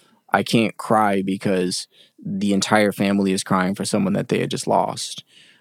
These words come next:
you know? And I, and I know what that is like. My, my grandma, I,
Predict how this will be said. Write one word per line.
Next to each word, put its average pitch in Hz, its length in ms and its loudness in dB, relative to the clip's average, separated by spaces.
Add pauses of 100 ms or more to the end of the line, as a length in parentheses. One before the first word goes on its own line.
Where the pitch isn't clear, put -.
(140)
you 95 160 0
know? 92 220 2
And 98 100 2
I, 95 120 -2
and 101 140 0
I 98 120 0
know 98 160 2
what 98 140 0
that 95 140 2
is 101 160 0
like. 95 160 0
My, 92 240 0
my 98 180 0
grandma, 95 520 0 (120)
I, 98 180 0